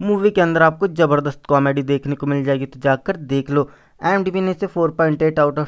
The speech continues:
टेन की रेटिंग दी है। नंबर फ़ोर पर है क्लास of the Titans, दो हज़ार दस में रिलीज एक फैंटेसी एक्शन से भरी मूवी है। मूवी के अंदर आपको पेनासिस नाम के एक बंदे की कहानी देखने को मिल जाएगी, जो कि स्वर्ग और पृथ्वी को जीतने के लिए हर किसी से भिड़ जाता है।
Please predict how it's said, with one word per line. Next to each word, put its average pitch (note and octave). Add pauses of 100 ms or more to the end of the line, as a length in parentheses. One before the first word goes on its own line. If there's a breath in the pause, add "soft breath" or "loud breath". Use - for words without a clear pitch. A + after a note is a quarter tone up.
टेन C#3
की F3+
रेटिंग B2
दी B2
है। B2+
नंबर C3
फ़ोर D#3+
पर F3
है G#3
क्लास F#3+
of E3+
the G3+
Titans, D3+
दो C3+
हज़ार C3
दस B2
में D3
रिलीज E3
एक G#3+
फैंटेसी D#3 (120)
एक्शन D3+
से D3+
भरी D3
मूवी D3
है। D3 (280 soft breath)
मूवी A3
के G#3+
अंदर E3+
आपको D#3+
पेनासिस D#3+
नाम D3
के G3
एक E3
बंदे C3+
की C3+
कहानी C#3
देखने C#3
को C#3+
मिल C#3
जाएगी, C3+ (320 soft breath)
जो A#2
कि -
स्वर्ग F#3+
और G#3+
पृथ्वी G#3
को G#3+
जीतने F#3+
के G3
लिए A3
हर E3
किसी D#3
से G#3+
भिड़ D#3+
जाता C3+
है। B2+